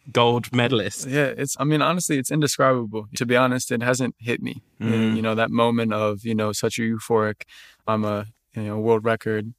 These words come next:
Speaker 2: gold medalist. And
Speaker 1: Yeah.
Speaker 2: that's sort of my family and my friends that have really tried to get on me about it, you know,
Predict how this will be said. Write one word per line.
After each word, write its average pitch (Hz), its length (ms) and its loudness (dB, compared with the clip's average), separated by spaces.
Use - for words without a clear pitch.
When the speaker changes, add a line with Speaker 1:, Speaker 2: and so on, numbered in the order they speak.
Speaker 2:
gold 117 240 2
medalist. 117 480 0
And 117 120 -4
Speaker 1:
Yeah. 110 120 -2
Speaker 2:
that's 113 260 -2
sort 120 220 0
of 113 180 -2
my - 100 4
family 117 560 0
and 110 140 0
my 110 100 0
friends 117 420 0
that 110 140 2
have 110 140 -2
really 113 180 4
tried 113 220 2
to 107 100 0
get 110 160 2
on 110 160 2
me 117 80 0
about 127 320 2
it, 131 60 0
you 120 60 0
know, 107 180 -2